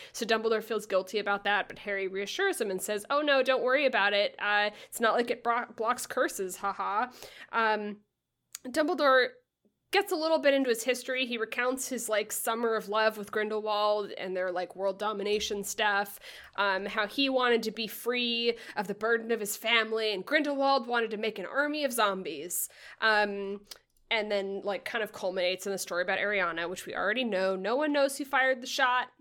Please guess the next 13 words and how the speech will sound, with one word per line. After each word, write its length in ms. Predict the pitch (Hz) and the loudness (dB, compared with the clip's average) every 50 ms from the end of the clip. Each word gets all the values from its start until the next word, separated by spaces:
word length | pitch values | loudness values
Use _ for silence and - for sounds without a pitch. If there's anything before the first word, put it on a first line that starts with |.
| _ _ _ - - - | _ _ _ -20 -20 -12
Dumbledore 440 | - 233 240 254 262 254 262 262 247 | -4 -4 0 0 2 2 2 2 2
doesn't 280 | 254 240 247 - - | 0 -4 -4 -6 -4
know, 500 | 247 240 240 233 233 233 226 226 226 - - | -2 -2 0 0 0 0 -2 -2 -4 -10 -12
um, 540 | - 196 185 190 190 185 185 175 185 180 180 185 - - - - - - _ - | -10 -8 -6 -6 -4 -4 -4 -4 -4 -6 -8 -10 -14 -18 -20 -20 -20 -20 _ -6
but 120 | 208 196 | -4 -4
he, 240 | 185 185 190 180 - | -4 -4 -4 -6 -8
he's 340 | - 175 196 180 175 - - | -10 -10 -10 -10 -10 -8 -4
been, 180 | 185 175 175 | -4 -4 -2
like, 220 | 180 180 - - 196 | -4 -6 -8 -6 -6
living 320 | 214 220 220 220 214 220 | -4 -2 -2 -2 -2 -2
with 140 | 214 202 208 | -4 -6 -8
this 180 | - 165 - | -12 -14 -12
guilt. 440 | - - 254 247 247 240 220 - - | -8 -4 -2 0 2 0 0 -2 -8